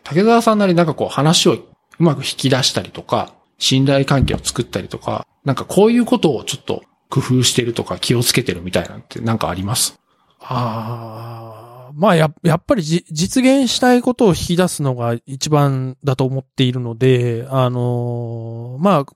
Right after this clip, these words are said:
Speaker 2: あれ、あれやりたい、これやりたいみたいな話が、まあ、最初にやっぱ出てくるんですけど、で、それって結局、な-、何を実現したいためのものなんですかみたいな形で、こう話すことが多くて、で、あのー、そこから、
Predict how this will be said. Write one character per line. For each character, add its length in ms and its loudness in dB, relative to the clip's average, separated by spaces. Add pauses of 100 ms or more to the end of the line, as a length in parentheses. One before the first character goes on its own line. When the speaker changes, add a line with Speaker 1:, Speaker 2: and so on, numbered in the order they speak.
Speaker 2:
あ 140 4
れ、 280 4
あ 80 2
れ 80 4
や 100 6
り 100 0
た 120 2
い、 80 0
こ 140 -4
れ 80 6
や 80 6
り 100 0
た 140 2
い 60 0
み 100 -6
た 80 -4
い 60 -2
な 80 -6
話 380 -2
が、 340 0
ま 120 2
あ、 40 4
最 160 0
初 100 -6
に 100 0
や 100 0
っ 20 -6
ぱ 280 0
出 120 2
て 80 -4
く 100 -6
る 100 -6
ん 40 -12
で 80 -10
す 100 -12
け 80 -2
ど、 300 0
で、 260 4 (300)
そ 120 0
れ 60 2
っ 20 -2
て 120 0
結 180 0
局、 540 2
な-、 240 2
何 240 4
を 80 4
実 260 -2
現 180 4
し 60 -6
た 80 2
い 80 2
た 140 0
め 120 4
の 100 2
も 140 2
の 120 2
な 100 0
ん 80 -8
で 80 -12
す 120 -10
か 180 -2
み 120 -4
た 120 -4
い 40 -6
な 120 -10
形 440 -6
で、 420 4
こ 160 -12
う 60 -12
話 240 -2
す 60 -8
こ 100 -2
と 120 -4
が 100 -2
多 220 0
く 120 -14
て、 420 2 (100)
で、 340 4 (600)
あ 200 4
の 520 -2
ー、 40 -2
そ 140 0
こ 140 2
か 160 4
ら、 340 4